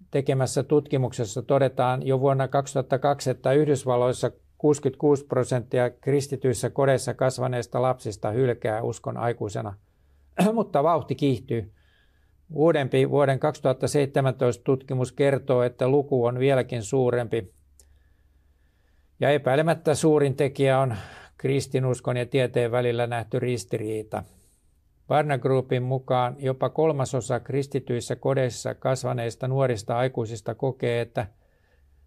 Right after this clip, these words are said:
lainaus, "kirkot eivät ole ajan tasalla tiedemaailman kanssa", ja neljäsosan mukaan kristinusko on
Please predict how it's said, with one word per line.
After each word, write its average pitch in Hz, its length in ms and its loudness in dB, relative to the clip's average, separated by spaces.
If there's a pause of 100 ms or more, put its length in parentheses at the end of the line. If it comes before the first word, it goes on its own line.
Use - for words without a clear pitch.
(100)
lainaus, 131 440 2
"kirkot 139 460 0
eivät 131 360 0
ole 127 180 2
ajan 127 320 2
tasalla 123 420 2
tiedemaailman 117 680 -2
kanssa", 131 500 -2 (2500)
ja 131 160 2
neljäsosan 127 600 2
mukaan 123 480 -2 (200)
kristinusko 123 960 -2
on 123 220 -4